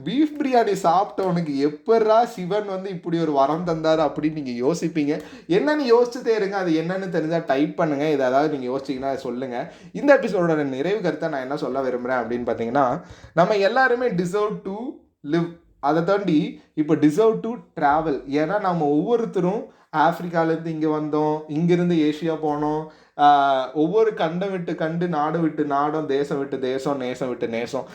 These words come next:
அந்த மாதிரி பல விஷயத்த டிராவல் தான் நம்ம வாழ்க்கையே. நாம இது நம்ம சொந்த ஊரே கிடையாது. இன்னொரு ஒரு ஆயிரம் வருஷத்துக்கு முன்னாடி ரிசர்ச் பண்ண பார்த்தோம்னா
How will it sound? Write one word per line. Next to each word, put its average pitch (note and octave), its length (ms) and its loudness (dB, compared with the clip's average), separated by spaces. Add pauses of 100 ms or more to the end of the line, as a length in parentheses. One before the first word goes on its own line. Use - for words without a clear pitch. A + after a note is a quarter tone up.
(160)
அந்த E3+ 180 4
மாதிரி A3 220 2
பல G3+ 400 2
விஷயத்த A#3 460 -4
டிராவல் C4 460 2
தான் C#4+ 140 2
நம்ம G3+ 200 0
வாழ்க்கையே. F3 880 2 (240)
நாம F#3 300 -2
இது F3+ 340 -2
நம்ம A3 200 -2
சொந்த G#3+ 280 -6
ஊரே A#3+ 300 0
கிடையாது. D#3+ 680 0
இன்னொரு D#3+ 560 2
ஒரு C#3 460 2
ஆயிரம் F#3 300 4
வருஷத்துக்கு A3 400 -2
முன்னாடி A#3 140 2
ரிசர்ச் G3+ 360 -4
பண்ண G#3 280 -4
பார்த்தோம்னா G3 720 0